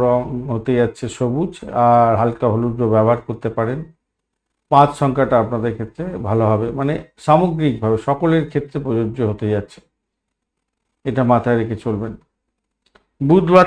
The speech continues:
তো জ্ঞান, জ্ঞানের প্রকাশ বিকাশ করে নেওয়ার দিন। প্রকাশনা, মুদ্রণ, মি-, মিডিয়া সংক্রান্ত কাজের সঙ্গে যুক্ত আছেন, অত্যন্ত ভালো ফল পাবেন বলে মনে করছি।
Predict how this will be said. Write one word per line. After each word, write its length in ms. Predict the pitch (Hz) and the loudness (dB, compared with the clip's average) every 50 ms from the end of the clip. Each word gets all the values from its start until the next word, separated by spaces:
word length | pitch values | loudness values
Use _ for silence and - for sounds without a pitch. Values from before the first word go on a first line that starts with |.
| 180 - | 4 -2
তো 200 | 233 196 156 131 | -6 -6 -6 -6
জ্ঞান, 320 | 120 135 139 143 151 147 156 - 131 | -6 -4 -4 -4 -6 -8 -8 -6 -2
জ্ঞানের 300 | 123 131 135 139 147 151 147 147 | 0 2 2 2 2 0 0 -2
প্রকাশ 380 | 147 135 135 147 151 147 127 | -4 2 4 6 6 6 6
বিকাশ 340 | 120 127 123 127 147 135 139 | 2 -2 0 0 0 0 0
করে 260 | - - 127 123 127 | 0 0 0 2 2
নেওয়ার 240 | 131 135 135 131 117 110 113 - - | 0 0 0 0 -2 -4 -8 -6 -2
দিন। 320 | 123 117 110 104 101 101 101 - | 0 0 0 0 -2 -4 -6 -6
প্রকাশনা, 560 | 151 143 131 139 127 - 139 131 131 131 127 | -6 -2 0 0 0 0 -2 -2 0 0 0
মুদ্রণ, 640 | 123 123 123 127 120 123 127 120 131 131 131 127 123 | 0 0 -2 -4 -4 -6 -2 2 4 4 4 4 4
মি-, 300 | 120 120 120 123 - - | 0 0 -2 -2 -2 -2
মিডিয়া 380 | 131 123 131 127 131 139 135 | -2 -2 0 0 2 2 2
সংক্রান্ত 460 | 127 - 131 127 120 - 123 120 117 - | 2 2 -2 -4 0 -2 -2 -2 -2 -4
কাজের 260 | - 127 127 127 127 | -2 0 0 0 0
সঙ্গে 300 | 127 - - 120 123 120 | -2 -4 -6 -6 -4 -4
যুক্ত 280 | 113 117 110 - - | -4 -6 -6 -4 -2
আছেন, 300 | 131 127 117 123 - 120 | -2 -2 0 -2 -4 -6
অত্যন্ত 360 | 117 110 - 123 113 110 - 127 | -6 -6 -6 -8 -8 -6 -6 -6
ভালো 300 | 107 98 107 110 117 110 110 | -2 -2 0 0 0 -2 -2
ফল 120 | - 117 110 | -2 -4 -2
পাবেন 380 | 113 - 110 110 117 113 117 | 0 -2 -2 -2 -2 -4 -4
বলে 160 | 113 120 143 | -4 -4 -4
মনে 240 | 156 139 117 107 107 | -2 -2 -2 -4 -4
করছি। 340 | 98 - - - - - 92 | -4 -6 -8 -8 -8 -12 -18